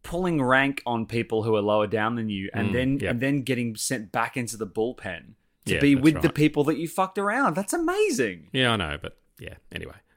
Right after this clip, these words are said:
Speaker 2: So there were, look,
Speaker 1: Oh.
Speaker 2: I'm, I'm, look, let's face it. Look, you know, human, human beings are susceptible to all sorts of, uh, you know, emotions and feelings, and,
Speaker 1: Mm-hmm.
Speaker 2: um, and the thing is that I could never ever give any of my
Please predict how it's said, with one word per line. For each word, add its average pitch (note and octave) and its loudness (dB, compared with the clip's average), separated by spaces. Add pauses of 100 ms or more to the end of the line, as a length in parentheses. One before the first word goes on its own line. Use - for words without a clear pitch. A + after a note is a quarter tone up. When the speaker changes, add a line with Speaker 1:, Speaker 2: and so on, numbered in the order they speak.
(200)
Speaker 2:
So C#3 10
there C#3+ 10
were, C#3 8
look, D#3 6
Speaker 1:
Oh. D3 4
Speaker 2:
I'm, E3 6
I'm, D#3+ 2
look, F3+ -2
let's F#3 0
face F#2 0
it. - -10 (480)
Look, C#3 -2 (460)
you C#3+ -4
know, C3 -2 (140)
human, D3 -4
human C#3+ -6
beings G2 0
are F2+ -4
susceptible - -6
to - -8
all G#2+ 0
sorts - -8
of, E2+ -16 (180)
uh, D#2+ -12 (480)
you - -10
know, E2+ -10
emotions F#2 -4
and E2+ -8
feelings, G#2 -6
and, - -4
Speaker 1:
Mm-hmm. E2 -6
Speaker 2:
um, - -12 (480)
and A#2+ 0
the A2+ 0
thing D3 2
is G2 2
that A2+ 0
I A#2+ 2
could G#2+ -4
never A#2 0
ever A2+ 0
give A2 -2
any A2 0
of G#2+ -8
my A2 -2